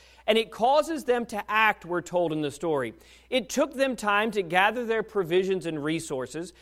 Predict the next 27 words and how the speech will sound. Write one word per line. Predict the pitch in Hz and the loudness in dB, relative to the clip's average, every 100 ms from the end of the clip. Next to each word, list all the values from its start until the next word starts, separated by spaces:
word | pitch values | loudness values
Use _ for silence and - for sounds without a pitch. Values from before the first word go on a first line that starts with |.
| - - | -20 -2
then | 202 233 | 2 2
to | 247 214 | 2 -2
travel | - - 202 240 247 | -2 0 2 4 2
to | 220 208 | -2 -4
Jerusalem, | 170 165 202 254 185 175 180 - | -2 0 0 -2 -6 -8 -8 -8
probably | 208 233 311 226 170 | 0 2 2 0 -2
some | 165 185 175 | -2 -6 -8
seven | - 220 226 214 | -6 -4 -2 -4
hundred | 185 185 165 | -4 -2 -2
miles | 147 202 202 160 151 - _ _ | -2 0 0 0 -4 -10 _ _
from | 202 190 | -2 -2
the | 175 | -4
Chaldees | - 226 233 160 143 156 196 175 _ | 0 2 2 0 -2 -2 -6 -10 _
through | - 214 240 | -6 -2 2
the | 202 | 2
desert. | 160 180 143 117 165 - _ | 4 0 0 -8 -10 -14 _
<clears throat> | 185 208 - - _ _ _ _ _ _ _ _ - | -12 -12 -12 -20 _ _ _ _ _ _ _ _ 2
Ultimately, | 202 269 254 240 208 | 2 4 0 0 0
we | 185 180 | 0 -2
find | 202 190 190 | 0 0 0
that | 180 | -2
they | 180 | 0
had | 190 | 0
to | 175 | 0
locate | 160 185 226 - 202 196 | 0 2 2 0 -4 -2
the | 151 | -10
family, | - 202 214 139 117 160 | -4 -2 -2 -4 -6 -8